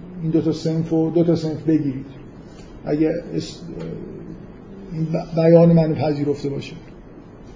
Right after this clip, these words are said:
یعنی می‌تونست، می‌تونست این آیه و من الن-، من الناس من یجادل فی الله بره همون جایی که اون یکی نشسته تا اون جایی که منطبقه بشینه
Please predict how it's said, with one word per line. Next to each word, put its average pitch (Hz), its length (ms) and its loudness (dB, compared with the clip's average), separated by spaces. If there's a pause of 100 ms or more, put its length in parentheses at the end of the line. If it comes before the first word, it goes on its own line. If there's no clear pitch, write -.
(120)
یعنی 156 360 2
می‌تونست، 185 640 2 (500)
می‌تونست 196 520 2
این 196 220 4 (680)
آیه 156 560 4 (400)
و 151 100 4
من 151 140 -2
الن-، 143 300 -2 (500)
من 143 120 -4
الناس 143 500 -2
من 143 220 -2
یجادل 143 460 2
فی 147 140 -2
الله 143 280 4 (320)
بره 170 320 8 (1600)
همون 175 220 4
جایی 180 220 12
که 180 120 2
اون 160 120 2
یکی 151 200 -2
نشسته 151 480 2
تا 156 140 2
اون 151 100 0
جایی 156 160 6
که 160 80 0
منطبقه 151 560 2
بشینه 175 580 4